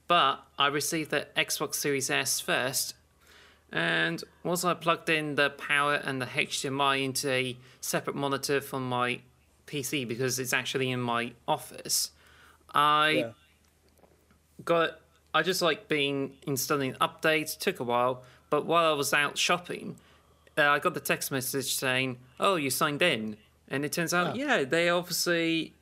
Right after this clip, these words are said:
Speaker 1: like, as long as you use the Xbox app to set it up, it automatically signs you in. So I just went
Speaker 2: Nice.
Speaker 1: in and, like, "Oh, cool, I can, like, do stuff."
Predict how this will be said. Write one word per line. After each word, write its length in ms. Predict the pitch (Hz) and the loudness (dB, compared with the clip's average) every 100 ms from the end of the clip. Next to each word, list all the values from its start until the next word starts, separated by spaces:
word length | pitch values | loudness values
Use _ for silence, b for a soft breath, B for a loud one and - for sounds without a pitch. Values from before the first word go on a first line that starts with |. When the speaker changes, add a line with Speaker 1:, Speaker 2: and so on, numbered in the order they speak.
| _ - | _ 0
Speaker 1:
like, 320 | 156 151 - 160 | 2 2 -2 -2
as 160 | 147 | 0
long 160 | 190 190 | 0 0
as 100 | 180 | 0
you 60 | 170 | 0
use 280 | 160 160 | 0 0
the 60 | 160 | 2
Xbox 460 | 143 - - - - | 0 0 -4 -4 0
app 220 | 143 - | 0 0
to 80 | 139 | -6
set 240 | - 139 - | -4 -4 -2
it 60 | 170 | 2
up, 320 | 151 - - _ | 2 0 -8 _
it 120 | 156 151 | 0 2
automatically 600 | 151 151 156 139 143 127 | 0 -2 -4 -2 -2 -2
signs 340 | 160 139 127 | 0 0 0
you 120 | 131 | 0
in. 400 | 165 117 110 127 - b b b b | 0 -2 -6 -12 -16 b b b b
So 140 | - 143 | -4 -2
I 40 | |
just 180 | 131 151 | -2 0
went 220 | 180 160 | 0 2
Speaker 2:
Nice. 20 | 175 139 | 0 0
Speaker 1:
in 120 | 117 123 | -2 -2
and, 80 | 127 | 0
like, 200 | 135 - - - - | 0 -2 -18 -8 0
"Oh, 140 | 208 | 0
cool, 280 | - 220 175 | 2 2 4
I 100 | 147 | 2
can, 180 | 156 147 | 0 0
like, 380 | 143 - - - | 0 0 -8 -2
do 180 | 170 | 0
stuff." 420 | 175 - - - | 0 -2 -6 -8